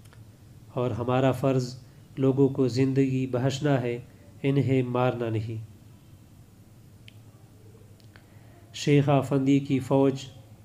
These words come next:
और सेकुलरिज़म के साथ जदोजहद की रोशन तारीख़ है। तुर्क अवाम पर इनके बहुत ज़्यादा असर व रसूख़ की वजह से इन्हें फ़ौजी जर्नल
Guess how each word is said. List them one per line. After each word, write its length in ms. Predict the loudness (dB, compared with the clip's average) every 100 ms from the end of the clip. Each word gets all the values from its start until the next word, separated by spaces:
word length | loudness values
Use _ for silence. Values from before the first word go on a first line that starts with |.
| -20 -20 -20 -20 -4
और 180 | -2 -2
सेकुलरिज़म 640 | -2 -2 0 2 4 2
के 120 | 0 -2
साथ 200 | 0 0
जदोजहद 540 | -2 -2 0 0 0
की 180 | -2 -2
रोशन 340 | 0 -2 -4 -6 -4
तारीख़ 380 | -2 -2 -2
है। 180 | -4 -6 -6 -14 -20 -20 -20 -20 -20 -20 -20 -20 -20 -20 -20 -20 -20 -20 -20 -10 0
तुर्क 280 | 0 0 -4
अवाम 460 | -2 2 2 0
पर 140 | 0 0
इनके 320 | 0 0 0
बहुत 360 | 0 2 2 0
ज़्यादा 380 | 0 0 2 0
असर 320 | -2 -4 -4
व 100 | -2 -2
रसूख़ 420 | -4 -2 -4 -4
की 140 | -4
वजह 240 | -2 0 -2
से 260 | -2 -6 -8 -18 -20 -20 -20 -20 -20 -20 -12 -2
इन्हें 320 | 0 2 2
फ़ौजी 400 | 2 2 4 2
जर्नल 520 | 2 0 2 2 2